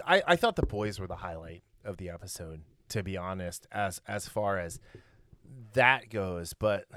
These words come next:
<laughs> you know, when we'll get to the big reveal, um, that was just <laughs> amazing. Uh,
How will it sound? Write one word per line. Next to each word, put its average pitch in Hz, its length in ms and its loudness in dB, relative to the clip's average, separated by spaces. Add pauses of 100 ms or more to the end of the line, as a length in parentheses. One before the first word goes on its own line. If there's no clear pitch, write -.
<laughs> - 200 -12
you 123 80 -2
know, 110 100 -2
when 104 120 -6
we'll 131 100 -4
get 139 140 -4
to 123 80 -8
the 104 80 -6
big 92 180 -6
reveal, 87 400 -12 (500)
um, 87 360 -4 (200)
that 120 280 6
was 85 160 -12
just - 380 -12 (140)
<laughs> - 160 -10
amazing. 95 720 -4 (680)
Uh, 101 360 -10